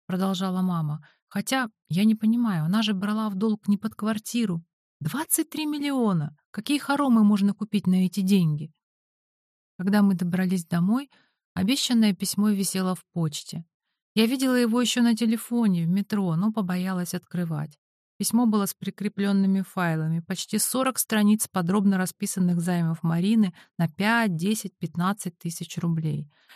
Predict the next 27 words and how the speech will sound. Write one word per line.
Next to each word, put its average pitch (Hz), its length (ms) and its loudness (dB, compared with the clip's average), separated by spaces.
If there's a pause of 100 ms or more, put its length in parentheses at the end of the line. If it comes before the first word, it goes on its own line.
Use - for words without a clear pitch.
(140)
Она 196 180 2
брала 208 300 0
их 208 160 -4
почти - 340 -6
каждую 190 560 0
неделю 185 400 0
под - 160 -14
какие-то 190 380 -8
фантастические 214 1080 -4
проценты. 156 720 -8 (320)
Олег 220 320 0
сказал 190 380 -2
потом, 190 320 -2
что - 160 -10
просчитал, 175 680 -2
чтобы 175 320 -6
выплатить 185 560 -4
эту 185 220 -6
сумму 180 420 0
без 160 280 -6
штрафа, 190 640 -2 (420)
Марине 202 340 4
нужно 196 260 2
было 180 240 0
вносить 185 480 -2
около 180 340 -2
четырехсот 180 600 -8